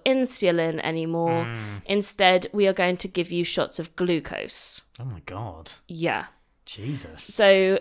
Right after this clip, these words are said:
Speaker 1: he's basically trapped in his house, slowly dying of diabetes.
Speaker 2: Yeah.
Speaker 1: Um,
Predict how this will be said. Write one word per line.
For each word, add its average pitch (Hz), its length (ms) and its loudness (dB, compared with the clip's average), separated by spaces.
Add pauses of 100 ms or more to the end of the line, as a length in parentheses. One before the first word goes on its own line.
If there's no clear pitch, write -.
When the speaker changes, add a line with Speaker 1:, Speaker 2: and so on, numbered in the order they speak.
Speaker 1:
he's 277 280 0
basically 214 440 4
trapped - 340 2
in 202 100 -2
his 190 120 -2
house, 165 640 2 (280)
slowly 202 520 6
dying 160 480 4
of 160 160 -2
diabetes. 104 880 -4
Speaker 2:
Yeah. 101 380 -8 (880)
Speaker 1:
Um, 190 400 4